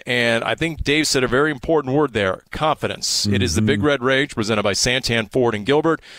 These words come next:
Speaker 1: We are Santan Ford, Paul Calvisi, and Ron Wolfley. And, and Wolf, we've talked to Andy Isabella, and look, he's one of the most popular guys on the team, and for good reason. We love Andy Isabella, but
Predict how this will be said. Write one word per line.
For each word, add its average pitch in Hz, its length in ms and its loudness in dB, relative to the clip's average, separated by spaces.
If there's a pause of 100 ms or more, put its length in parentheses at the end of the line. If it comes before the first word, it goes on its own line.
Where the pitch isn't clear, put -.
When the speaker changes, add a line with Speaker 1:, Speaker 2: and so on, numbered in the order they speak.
(200)
Speaker 1:
We - 120 -4
are 123 160 2
Santan 120 500 0
Ford, 120 300 0
Paul 127 180 0
Calvisi, 113 500 0
and 107 140 0
Ron 113 220 2
Wolfley. 120 440 0
And, 98 120 -4 (340)
and 123 160 -2
Wolf, 156 240 0
we've 208 180 0
talked 240 280 0
to 135 80 -2
Andy 110 160 0
Isabella, 101 480 -2
and 175 100 0
look, 240 240 0 (140)
he's 269 280 -2
one 165 200 -2
of 147 60 0
the 135 60 -2
most 117 300 0
popular 147 540 -2
guys 107 340 0
on 101 120 -2
the 98 100 -4
team, - 260 -6 (380)
and 117 180 -2
for 131 140 -2
good 117 240 0
reason. 104 400 -4
We - 100 -6
love 127 320 0
Andy 117 260 0
Isabella, 113 460 0
but 123 240 -2